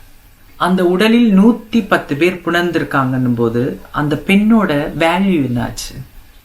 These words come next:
அவள் உடலுக்கான மரியாதை என்னாச்சு? இதை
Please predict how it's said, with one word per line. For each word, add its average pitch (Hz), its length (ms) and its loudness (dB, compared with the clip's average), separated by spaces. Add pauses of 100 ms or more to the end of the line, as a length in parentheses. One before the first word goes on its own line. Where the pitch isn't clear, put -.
(1040)
அவள் 165 240 2
உடலுக்கான 185 600 2
மரியாதை 143 460 -4
என்னாச்சு? 120 520 -8 (1160)
இதை 220 200 6